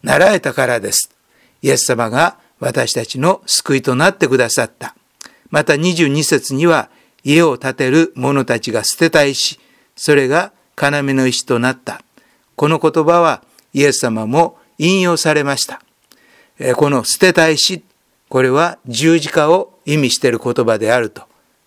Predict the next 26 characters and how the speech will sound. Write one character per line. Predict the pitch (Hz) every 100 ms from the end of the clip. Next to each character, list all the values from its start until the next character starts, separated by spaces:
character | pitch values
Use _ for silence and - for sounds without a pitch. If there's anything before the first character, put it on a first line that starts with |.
| -
考 | 131 135 127
え | 123
ら | 120 120
れ |
る | 117
わ | 107 104
け | 110
で | 101
す。 | - - _ _ _ _
そ | - 143
れ | 135
が | 123 185 - _ -
要 | 135 139 131
の | 123 123
石 | 131 123
と | - 170
な | 135
っ | -
た。 | - - _ _ - _ _
私 | - 123 143 131
た | 131
ち | 127
の | 120 110
人 | 117 160
生 | - 143
も | 113 113